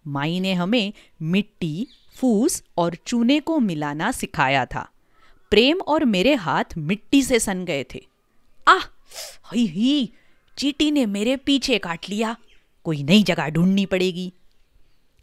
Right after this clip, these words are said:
ये लाइब्रेरी हमारी पसंदीदा जगह है। इसकी पवन मीनार मुझे बहुत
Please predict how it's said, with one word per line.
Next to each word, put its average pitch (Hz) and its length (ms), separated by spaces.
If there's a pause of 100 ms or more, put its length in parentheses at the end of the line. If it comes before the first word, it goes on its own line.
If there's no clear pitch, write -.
(320)
ये 254 320
लाइब्रेरी 202 760
हमारी 208 420
पसंदीदा 208 800
जगह 151 260
है। - 280 (520)
इसकी 226 360
पवन 208 420
मीनार 196 580 (360)
मुझे 143 300 (240)
बहुत 175 480